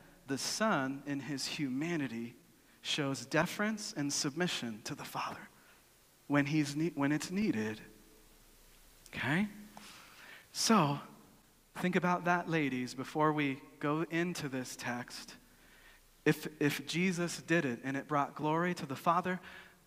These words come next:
then it must not be hurtful to you either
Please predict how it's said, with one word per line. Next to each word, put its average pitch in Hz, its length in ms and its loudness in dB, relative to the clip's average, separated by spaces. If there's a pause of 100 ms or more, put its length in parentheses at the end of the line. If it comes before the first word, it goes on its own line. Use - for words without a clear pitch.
then 147 320 4
it 156 160 2
must 175 300 2
not 165 180 -2
be 143 120 4
hurtful 147 480 -2
to - 240 -6
you 147 400 -2
either 139 300 -2